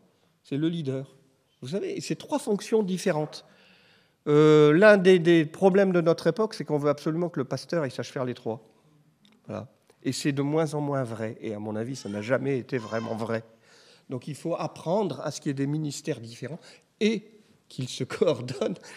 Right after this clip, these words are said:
et qu'ils sachent bien fonctionner ensemble, hein. Donc, euh, comme vous n'êtes pas encore décidé à vieillir, enfin certains si, et puis qui, de toute façon, c'est le, c'est le cas, <laughs> puis c'est comme ça,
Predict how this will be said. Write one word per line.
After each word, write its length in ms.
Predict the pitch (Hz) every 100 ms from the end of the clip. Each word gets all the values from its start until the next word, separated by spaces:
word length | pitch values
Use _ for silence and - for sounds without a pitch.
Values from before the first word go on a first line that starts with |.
| - -
et 100 | 147
qu'ils 240 | - 139
sachent 520 | - - 165 - - - -
bien 400 | 156 139 139 147
fonctionner 640 | 147 139 - 143 143 156 156 - _ _ 135
ensemble, 420 | 127 135 113 104 _ _ _ -
hein. 100 | 117 _ _ - - - - _
Donc, 360 | 170 262 254 - - - _ -
euh, 260 | 170 170 170
comme 340 | 220 240 214
vous 180 | 160 180
n'êtes 240 | 170 -
pas 160 | 180 165
encore 360 | 202 - 202 156
décidé 420 | 156 - 156 147
à 60 | 135
vieillir, 380 | 156 196 214
enfin 220 | 117 - 127
certains 360 | 123 - 127
si, 420 | - - 175 135
et 140 | 98 98
puis 280 | - 107 101
qui, 220 | 104 104
de 360 | 101 98 101 -
toute 240 | - -
façon, 300 | - - 120
c'est 200 | - 104
le, 180 | 101 95
c'est 160 | -
le 120 | 101 110
cas, 220 | 151 135
<laughs> 40 |
puis 100 | -
c'est 180 | - -
comme 160 | - -
ça, 280 | - 311